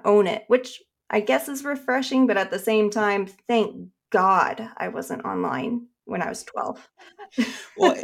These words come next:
Speaker 2: it's funny 'cause I talk with, I have a, I have a group of friends who I, I rave with who are all, like, kind of in Gen Z and, like, a little bit out of graduating college and stuff. And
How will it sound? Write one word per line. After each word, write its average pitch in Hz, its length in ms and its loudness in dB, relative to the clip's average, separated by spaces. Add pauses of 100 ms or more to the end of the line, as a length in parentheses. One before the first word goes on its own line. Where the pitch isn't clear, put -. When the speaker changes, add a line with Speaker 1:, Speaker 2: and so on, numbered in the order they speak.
(120)
Speaker 2:
it's - 140 -2
funny 226 260 2
'cause 156 140 0
I 143 120 6
talk 139 340 0
with, 196 240 -2 (420)
I - 80 -2
have 135 100 0
a, 151 140 -2 (100)
I 117 40 0
have 117 140 2
a 117 60 2
group 127 260 -4
of 123 120 0
friends 101 480 2
who 101 140 0
I, 95 320 0
I - 40 -4
rave 104 280 4
with 90 180 -4
who - 80 -6
are 101 160 0
all, 90 220 0
like, 90 260 -10 (140)
kind 101 140 0
of 95 180 -8 (140)
in 104 200 2
Gen 98 240 0
Z 90 340 -2
and, 90 160 -4
like, 87 300 -10
a 101 60 -4
little 98 240 -2
bit 92 160 -4
out 90 160 -4
of 90 120 -8
graduating 90 440 -4
college 92 380 -4
and 90 120 -6
stuff. 85 320 -6 (540)
And 101 400 -2